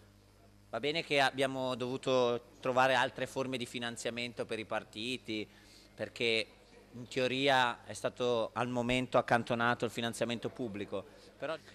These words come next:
Sta di fatto che, sta di fatto che noi la riteniamo una scelta vergognosa, anche perché lo stesso P D aveva fatto le barricate, aveva utilizzato la stampa per fare i titoloni quando fu organizzato con un logo Expo,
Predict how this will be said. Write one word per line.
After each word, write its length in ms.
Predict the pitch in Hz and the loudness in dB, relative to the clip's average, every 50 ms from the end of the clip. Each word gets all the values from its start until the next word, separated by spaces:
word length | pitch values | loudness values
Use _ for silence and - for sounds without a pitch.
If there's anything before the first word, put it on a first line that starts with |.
| - - - - - - - - - - - - | -20 -20 -20 -20 -20 -20 -20 -20 -20 -20 -20 -4
Sta 180 | - - 170 | 2 2 4
di 120 | 170 185 185 | 4 2 2
fatto 400 | - 202 202 208 208 - 180 160 | 4 6 6 6 6 4 0 2
che, 240 | - 160 151 143 - | 4 4 4 4 2
sta 180 | - - 175 | 4 4 4
di 120 | 175 185 185 | 4 4 4
fatto 280 | - 208 208 - - | 6 4 6 6 4
che 120 | 156 147 156 | 2 2 2
noi 100 | 170 175 | 2 4
la 100 | 160 147 | 4 4
riteniamo 460 | 143 143 - 156 147 156 156 151 147 | 4 4 2 0 2 2 2 2 2
una 80 | 135 127 | 0 -2
scelta 340 | - - 156 143 - 143 | 0 0 0 2 2 2
vergognosa, 560 | 127 127 131 123 160 170 165 165 175 165 156 151 | 2 2 2 2 2 2 2 2 2 2 2 2
anche 220 | 147 139 - 151 | 2 2 -2 -2
perché 300 | 120 147 143 - - 160 | -2 -2 -2 0 0 -2
lo 100 | 143 135 | 0 -2
stesso 320 | - - 147 143 - 151 | -2 -2 -4 -4 -2 -4
P 160 | 135 - 151 139 | -6 -4 -6 -2
D 160 | 139 160 160 | 0 2 2
aveva 240 | 143 127 123 127 120 | 2 2 0 0 0
fatto 320 | - 135 135 131 - 139 | 2 2 2 2 2 0
le 100 | 131 131 | -2 0
barricate, 840 | 117 131 131 135 131 135 - - 156 151 143 131 120 - - 117 113 | 2 4 4 4 2 0 0 2 6 6 8 6 6 4 0 -2 -2
aveva 280 | 110 113 117 120 120 | -2 -2 0 0 0
utilizzato 560 | 120 117 - 135 127 127 107 127 135 135 - 131 | 0 0 -2 -6 -6 -4 -2 -2 -2 0 0 -2
la 120 | 127 131 | -4 -4
stampa 480 | - - - 139 143 143 131 - 120 - | -4 -4 0 0 0 0 0 -2 -4 -2
per 160 | 113 110 104 | -2 -4 -2
fare 180 | - 120 120 | -2 -2 -2
i 20 | 117 | -2
titoloni 600 | - 123 104 - 127 131 143 143 135 123 117 104 | -4 -6 -4 0 2 4 4 4 4 4 2 0
quando 360 | - 120 120 120 123 120 120 | 2 4 4 4 4 2 0
fu 180 | - - - 135 | -2 0 0 0
organizzato 680 | 131 120 120 127 127 127 110 117 143 147 151 - 139 | 0 2 0 -2 -2 -4 2 4 4 4 4 4 0
con 140 | 110 120 117 | -4 -6 -6
un 120 | 117 117 | -6 -4
logo 300 | 117 120 123 113 123 123 | -2 -2 -2 0 0 2
Expo, 600 | 127 131 127 123 - - - - 113 107 104 101 | 2 2 0 -2 -4 -10 -14 -10 -8 -6 -6 -6